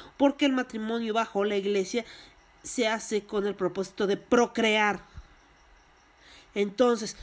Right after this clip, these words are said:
como no procrean, eh, el matrimonio se nulifica. Así que, pues, pueden volver a casarse por la iglesia. ¿Cómo ven?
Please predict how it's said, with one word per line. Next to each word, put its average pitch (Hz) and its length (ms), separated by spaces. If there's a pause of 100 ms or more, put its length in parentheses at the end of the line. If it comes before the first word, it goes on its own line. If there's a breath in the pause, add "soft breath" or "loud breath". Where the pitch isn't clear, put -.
(180 loud breath)
como 190 220
no 247 160
procrean, 339 720 (540)
eh, 208 960
el 208 380
matrimonio 208 720
se 202 260
nulifica. 175 560 (1300 loud breath)
Así 185 260
que, 233 420 (100)
pues, 175 200
pueden 160 840
volver 147 300
a 143 80
casarse 147 440
por 147 300
la 143 140
iglesia. 120 460 (1000)
¿Cómo 392 180
ven? 466 220